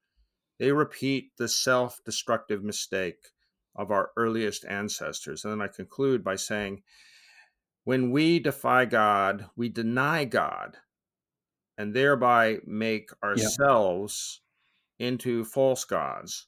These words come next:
Speaker 2: Mm-hmm.
Speaker 1: to fill the void. It is hard to miss this, for evidence abounds on every street, in every city, in every corner of the world."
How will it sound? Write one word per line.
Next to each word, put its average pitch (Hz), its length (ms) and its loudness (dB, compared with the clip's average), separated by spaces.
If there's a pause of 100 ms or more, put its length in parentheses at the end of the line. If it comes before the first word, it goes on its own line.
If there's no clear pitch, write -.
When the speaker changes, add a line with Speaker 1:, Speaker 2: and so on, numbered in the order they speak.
Speaker 2:
Mm-hmm. 120 300 -2
Speaker 1:
to 107 160 -6
fill 139 640 2
the 120 160 -2
void. 98 600 -4
It 113 100 -4
is 117 220 -2
hard 139 440 0
to 131 80 -6
miss 117 520 -4
this, 87 400 -6
for - 420 -4
evidence 139 640 -4
abounds 98 880 -2 (440)
on 78 200 -10
every 127 300 -2
street, - 720 -6 (240)
in 76 240 -14
every 120 300 -2
city, 90 580 -4 (480)
in - 80 -12
every 123 300 -2
corner 104 640 -8 (160)
of - 80 -20
the 82 100 -10
world." 76 460 -10